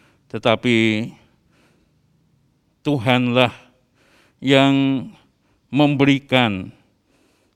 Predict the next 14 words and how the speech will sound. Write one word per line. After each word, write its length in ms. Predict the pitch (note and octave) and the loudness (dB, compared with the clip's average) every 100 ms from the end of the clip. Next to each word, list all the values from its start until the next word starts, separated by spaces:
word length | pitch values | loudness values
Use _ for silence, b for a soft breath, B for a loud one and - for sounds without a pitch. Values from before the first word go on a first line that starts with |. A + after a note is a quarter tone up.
| - | -12
keberhasilan 1120 | B2 B2+ B2 A#2+ A2 C3+ A#2+ B2 A2 G2+ F#2 - | -6 -2 2 0 0 -4 0 2 2 -4 -8 -8
yang 380 | A2 A2+ A2 G#2 | -2 -2 -2 -6
sesungguhnya. 840 | C3 A2+ B2+ A2+ A2 G#2 G#2+ G#2 F#2 _ b b b b b - | -8 -6 -6 -4 -4 -4 -4 -4 -8 _ b b b b b 0
Tuhanlah 400 | D3+ D3 D3+ D#3+ | 4 4 4 4
yang 160 | D3 | 2
memberikan 1040 | D3+ C#3+ C3+ C#3 - D3 D3 D3 C#3+ C#3+ - - | 2 2 2 0 2 4 4 2 -2 -6 -12 -6
keberhasilan 1080 | B2+ - B2 B2 - C#3 C3+ C3+ C3+ C3+ C#3 b b b | -6 0 2 2 0 0 2 4 2 -2 -6 b b b
yang 260 | B2+ C3 B2+ B2+ | 2 4 2 0
maksimal. 800 | B2+ B2+ - - C3+ C3 B2+ A2+ | 0 -2 -8 -6 -2 0 -2 -4
Tanpa 480 | - D3+ D3 C#3 C#3+ | -4 -4 -4 -4 -6
Tuhan, 600 | C3+ F3+ D#3 C3 G2+ D#2+ _ _ _ _ _ _ _ _ _ _ _ _ _ _ _ _ _ _ _ _ _ _ _ _ _ _ _ | -6 -12 -8 -8 -8 -12 _ _ _ _ _ _ _ _ _ _ _ _ _ _ _ _ _ _ _ _ _ _ _ _ _ _ _
manusia 500 | - A#2+ A#2+ - A#2+ | -14 -10 -10 -10 -10
sangat 320 | A2 A2+ G#2+ | -8 -12 -12
terbatas. 920 | G2+ A2+ - F#2 - E2+ E2 - - | -14 -16 -14 -16 -16 -20 -20 -20 -20